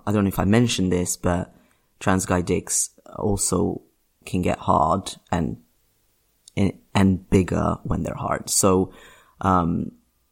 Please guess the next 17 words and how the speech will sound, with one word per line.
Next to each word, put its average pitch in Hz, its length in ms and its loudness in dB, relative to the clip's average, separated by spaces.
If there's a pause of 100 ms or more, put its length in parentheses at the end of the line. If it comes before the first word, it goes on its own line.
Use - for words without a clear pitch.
that 104 300 4
cycle 95 640 2
of 92 140 -4
arousal 87 880 -2 (340)
and 85 640 0 (220)
having 90 420 2
this, - 640 -2 (580)
um, 80 600 -2 (920)
very, 98 360 6 (920)
very 101 380 2
specific - 540 -2
kind 92 220 0
of - 80 -6
feedback - 920 -4
from 90 360 0
it - 440 -8 (640)
as 92 720 4